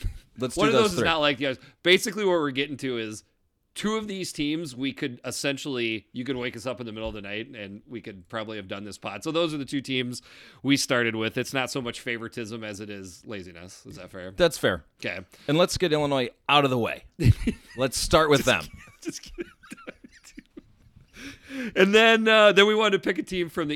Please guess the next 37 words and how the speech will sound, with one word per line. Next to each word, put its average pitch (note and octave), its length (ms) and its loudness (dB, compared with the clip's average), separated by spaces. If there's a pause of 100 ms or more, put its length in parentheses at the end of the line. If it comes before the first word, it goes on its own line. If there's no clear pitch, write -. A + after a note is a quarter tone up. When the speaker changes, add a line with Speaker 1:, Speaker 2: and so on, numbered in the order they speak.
Speaker 2:
East. C3+ 220 -4
We're E3+ 140 -2
gonna D#3+ 120 -2
give D3 60 -4
a C#3+ 60 -4
shout B2 240 -2
out A2+ 160 -4
to B2+ 80 -6
our A2 80 -4
boy G#2+ 220 -6
Dougie, G2 380 -10
and G2 80 -10
we're G2 100 -14
gonna F#2+ 140 -12
go, F#2+ 300 -10
we're G#2+ 140 -12
gonna G2 120 -12
go F#2+ 80 -12
Michigan F2+ 400 -16
State. F2+ 360 -14
So, F#2+ 320 -4 (400)
Speaker 1:
Yep. - 20 -8
Speaker 2:
um, C3+ 640 2 (240)
first A3+ 260 -2
thing F#3+ 160 0
I'm D#3+ 120 2
gonna C3 160 -2
do B2 260 -4
is G2+ 100 -14
preface A#2+ 460 -8
this G2+ 280 -10
by G2 200 -12
saying F#2+ 540 -12 (580)
I'm E3+ 260 2
giving C3+ 680 -2 (180)
no B2+ 500 2
Fs - 680 -8